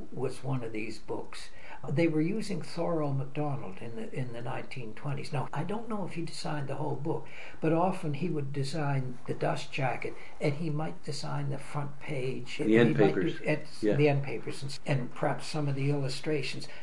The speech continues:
Speaker 1: I think William Arthur Deacon's Pens and Pirates, which is a group of essays, was very nicely done. I, I'm not sure how happy Deacon was with it, but Deacon and Pierce, Pierce had a whole lot of relationships with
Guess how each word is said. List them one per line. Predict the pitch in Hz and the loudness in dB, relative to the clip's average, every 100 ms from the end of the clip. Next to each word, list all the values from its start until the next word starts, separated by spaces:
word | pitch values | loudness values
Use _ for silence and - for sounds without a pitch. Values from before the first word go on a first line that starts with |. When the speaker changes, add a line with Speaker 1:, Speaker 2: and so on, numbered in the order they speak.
| - | 2
Speaker 1:
I | 156 | 2
think | - - 226 - | 2 0 -2 2
William | 196 190 170 | 2 2 0
Arthur | 165 139 151 | -2 -4 -4
Deacon's | 139 160 - 143 131 - | -4 -4 -2 -2 -2 -4
Pens | 143 123 110 120 | -2 -4 -4 -6
and | - | -4
Pirates, | 147 131 95 95 - - 101 - | -2 0 0 -4 -4 -4 -4 -4
which | 113 110 - | -6 -4 -4
is | 139 | -4
a | |
group | - 135 - | -4 -4 -4
of | 117 110 - - | -6 -6 -6 -4
essays, | 139 - - 110 - - - 131 | -4 -2 -4 -4 -4 -4 -4 -2
was | 135 | -2
very | - 143 131 123 | 0 0 0 0
nicely | 113 110 - 104 | -2 -2 -4 -4
done. | 101 98 95 120 | -4 -4 -4 -2
I, | 131 147 - | -2 -2 0
I'm | 156 | 0
not | 170 - | 0 0
sure | 175 | 0
how | 139 127 | -2 -2
happy | - 147 - 139 | -2 -2 -2 -2
Deacon | 160 160 - 107 | -2 -2 -2 -4
was | 104 98 - | -4 -4 -4
with | 113 - | -4 -4
it, | 104 | -4
but | - - | -4 -2
Deacon | 160 151 135 | -2 -2 -4
and | 117 - 113 - - | -4 -4 -4 -4 -4
Pierce, | 151 135 - - - - - - - | -2 -2 -2 -4 -4 -4 -4 -4 -4
Pierce | - 254 233 | -2 -2 0
had | 202 165 | 2 2
a | |
whole | 139 196 | 2 4
lot | 190 170 | 4 2
of | 143 | 2
relationships | 147 147 160 - 147 - - - - - - | 0 0 0 0 0 -2 -2 -4 -4 -4 0
with | 143 | 0